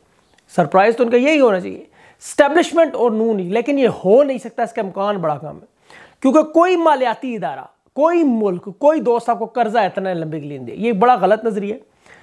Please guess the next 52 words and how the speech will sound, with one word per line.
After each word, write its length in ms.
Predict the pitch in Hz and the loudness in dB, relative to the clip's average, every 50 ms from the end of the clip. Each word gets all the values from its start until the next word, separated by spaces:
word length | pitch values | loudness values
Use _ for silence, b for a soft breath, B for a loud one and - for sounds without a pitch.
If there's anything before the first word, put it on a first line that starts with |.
| b b b b b b b b b b - | b b b b b b b b b b 0
देखिए, 200 | 180 262 285 349 | 2 4 4 6
अब्बासी 460 | 339 311 220 220 226 240 240 240 349 | 4 6 6 4 4 4 2 2 2
खुलफा 360 | 302 302 302 247 - 262 262 269 | 2 2 0 2 2 2 2 2
के 240 | - 285 277 262 233 | 2 0 0 0 0
ख-, 100 | - - | -2 -4
जब 180 | 196 180 214 - | -4 -4 -4 -2
ख़त्म 280 | 214 214 - 277 269 | -2 0 0 0 0
हुए 140 | 262 240 262 | 0 -2 -4
थे 120 | 262 320 302 | -4 -4 -6
तो 60 | 320 | -8
उस 120 | 311 - | -6 -8
वक्त 160 | 285 277 - | -8 -6 -4
भी 160 | 277 269 269 - | -2 -2 -2 0
अयाशी 640 | - 208 214 214 214 208 - - 269 247 233 214 208 | 2 4 4 4 2 0 -2 -4 -2 -2 -2 -2 -2
और 320 | - 202 196 202 196 185 190 | -2 0 2 2 2 0 0
उनके 300 | - 214 208 196 233 202 | -2 -4 -6 -4 0 0
जो 80 | 208 | 0
आपस 220 | 190 185 - 196 - | 0 0 -2 -4 -2
में 60 | 214 190 | -2 0
लड़ाई 260 | 180 170 165 185 190 | 0 0 0 0 0
झगड़ा 240 | 170 175 156 170 175 | 0 0 0 2 2
और 100 | 180 165 | 2 2
बहस 260 | 147 180 185 180 - - | 0 0 -2 -2 -2 -4
मुबाहिसा 360 | 180 151 156 143 - - 143 | -4 -2 -2 -4 -4 -6 -12
थे, 120 | - - - _ _ B B B B B B - | -18 -20 -20 _ _ B B B B B B 0
लेकिन 200 | 196 208 254 269 | 2 4 4 4
आप 100 | 277 269 | 4 4
जो 100 | 226 269 | 4 4
ब्रिटिश 300 | 185 190 226 262 262 - - _ _ - | 4 2 2 2 -2 -8 -12 _ _ 0
तारीखदान 420 | 240 208 185 196 - - - 190 196 | 0 2 2 0 -4 -6 -6 -4 -2
और 120 | 208 214 | -2 -2
हिस्टोरियंस 480 | 208 185 - - 202 196 220 247 233 202 | -4 -4 -4 -2 -2 -2 -2 -4 -4 -6
ने 60 | 233 190 | -6 -6
बताया 320 | 165 147 160 160 185 208 | -6 -6 -4 -2 -2 -2
उसमें 200 | 208 - 247 240 | -2 0 0 0
आप 100 | 226 233 | 0 2
पढ़े, 120 | 269 277 320 | 2 2 2
वो 120 | 311 302 294 | 2 0 0
करप्शन 560 | - 311 285 269 - - - - 311 302 262 | 2 2 0 0 -2 -4 -2 -2 0 0 2
करते 320 | 262 233 202 - 208 180 | 0 0 0 -2 -4 -4
थे, 180 | 160 180 170 151 | -4 -4 -6 -4
माल 360 | 143 156 170 190 208 220 226 | -4 -2 2 2 4 4 2
बनाते 360 | 202 175 165 147 135 120 - 113 | 0 -2 -4 -6 -8 -10 -12 -16
थे। 140 | - _ b b b b b b b b - | -20 _ b b b b b b b b -2
अब्बासी 340 | 156 151 175 170 - 233 202 | 0 2 2 2 0 -4 -4
खुलफा 340 | - 190 165 - 208 208 | -4 -4 0 0 0 0
के 100 | 202 - | 0 -2
जो 100 | 185 196 | -4 -4
आखिर 360 | - - 185 190 - - 214 220 | -2 0 0 -2 -2 -4 -8 -8
में 100 | 220 214 | -10 -8
तमाम 360 | - 262 285 294 311 302 262 | -4 0 2 2 2 2 0
वज़रा 380 | 233 208 165 196 196 208 208 | -2 -2 0 0 2 4 4